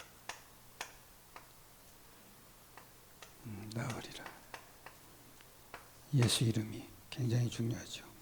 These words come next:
그런데 이사야 오십삼 장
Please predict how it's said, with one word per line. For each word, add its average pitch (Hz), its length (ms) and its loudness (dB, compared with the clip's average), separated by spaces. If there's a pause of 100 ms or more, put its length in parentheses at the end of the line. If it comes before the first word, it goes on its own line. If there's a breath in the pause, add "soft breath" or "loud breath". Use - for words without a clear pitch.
(400)
그런데 127 680 8 (2250 loud breath)
이사야 143 600 12 (280)
오십삼 123 540 6
장 151 460 6